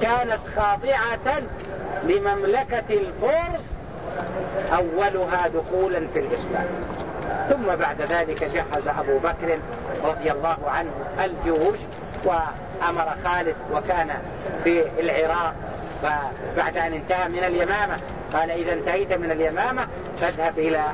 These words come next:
العراق". فذهب وجاهد حتى انتصرت راية الله وانقمع الشرك، ثم أمره رضي الله عنه بالتوجه إلى الشام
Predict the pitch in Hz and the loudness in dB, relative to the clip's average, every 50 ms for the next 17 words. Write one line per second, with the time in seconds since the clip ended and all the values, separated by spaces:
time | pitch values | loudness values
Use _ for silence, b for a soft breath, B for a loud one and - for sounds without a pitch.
0 | - - - 170 160 - 156 160 156 156 156 156 151 151 - - - - - - | -2 0 0 0 2 2 2 2 2 2 2 2 0 0 -2 -6 -10 -10 -8 -2
1 | - 156 151 147 165 156 160 156 147 151 151 143 - - - - - 139 151 151 | 0 0 2 2 2 0 0 -2 -2 0 -2 -2 -4 -6 -10 -8 -2 0 0 2
2 | 139 156 156 156 147 139 139 156 139 156 147 143 139 - - - - - - - | 2 2 2 2 0 0 0 -2 0 0 0 -2 -2 -4 -8 -10 -8 -8 -4 0
3 | 160 165 - - - - 165 147 143 143 139 131 - - - 160 160 135 135 - | 0 0 0 -4 -6 -4 0 0 0 0 0 -4 -6 -2 0 0 0 0 0 0
4 | 185 - - - 160 151 143 147 143 - - 135 135 156 160 156 151 151 143 - | 0 0 0 0 0 0 0 0 -2 -2 -2 0 0 0 0 0 -2 -6 -6 -6
5 | 156 151 143 139 151 160 156 151 147 - - - - - - - - 147 156 151 | -4 0 2 2 2 2 2 -2 -4 -6 -10 -10 -10 -10 -4 0 0 2 2 0
6 | 143 - - 165 165 156 151 131 135 151 - - - 202 226 262 269 - - - | -2 -2 0 0 0 0 0 -2 -2 -2 -2 0 2 2 2 2 0 -2 -6 -8
7 | - - - - - - 180 180 165 156 156 156 - 185 175 170 165 160 160 156 | -8 -8 -8 -6 -2 0 0 0 2 0 -2 -2 0 0 2 2 2 2 0 -2
8 | 156 160 156 151 147 156 147 156 156 147 147 156 165 160 151 156 151 156 214 262 | -4 -6 -4 -2 -2 -2 0 2 2 2 2 2 0 0 0 -2 -2 -2 -2 -2
9 | 240 - - - - - - - 165 156 - - 160 143 147 185 196 - - 170 | -4 -6 -8 -8 -8 -6 -2 0 0 0 0 0 2 2 4 2 2 0 0 0
10 | 160 170 170 165 165 160 165 151 139 - - 180 180 185 202 226 240 247 254 - | 0 0 0 2 2 2 2 2 0 -2 0 2 4 4 4 4 4 2 4 4
11 | 175 - | 2 0